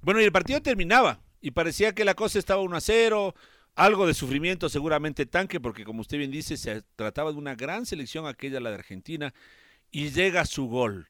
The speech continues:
Em, primero, permítame, eh, acercarle el relato de la red de lo que fue ese gol,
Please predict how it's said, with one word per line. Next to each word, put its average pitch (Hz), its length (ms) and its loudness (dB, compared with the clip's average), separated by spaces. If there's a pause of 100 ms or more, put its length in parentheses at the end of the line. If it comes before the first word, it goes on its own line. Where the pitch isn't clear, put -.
(540)
Em, 131 840 0 (760)
primero, 294 480 4 (360)
permítame, 214 680 0 (560)
eh, 131 840 0
acercarle 180 560 0
el 156 100 -6
relato 165 480 -2
de 143 140 -4
la 120 100 -2
red 170 280 -4 (500)
de 131 100 -2
lo 135 140 -2
que 123 120 -8
fue 156 360 -4
ese 147 320 -6
gol, 214 340 -4